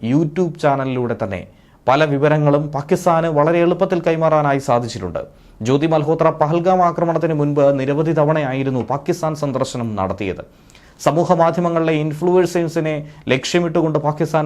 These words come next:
നീക്കം നടത്തുന്നുവെന്ന് നേരത്തെ തന്നെ റിപ്പോർട്ട് ലഭിച്ചിട്ടുണ്ടായിരുന്നു.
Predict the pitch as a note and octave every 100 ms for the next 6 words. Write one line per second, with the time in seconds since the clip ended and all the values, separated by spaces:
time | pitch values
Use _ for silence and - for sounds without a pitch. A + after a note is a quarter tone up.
0 | D3 D3+ D#3 D3 C#3 D3 E3 E3 D3 C3
1 | B2 - - B2 D#3 E3 D#3 D3+ C#3 -
2 | C3+ B2+ D#3 D3+ C3 B2 A#2 G#2 F#2+ F#2
3 | F#2 D#2+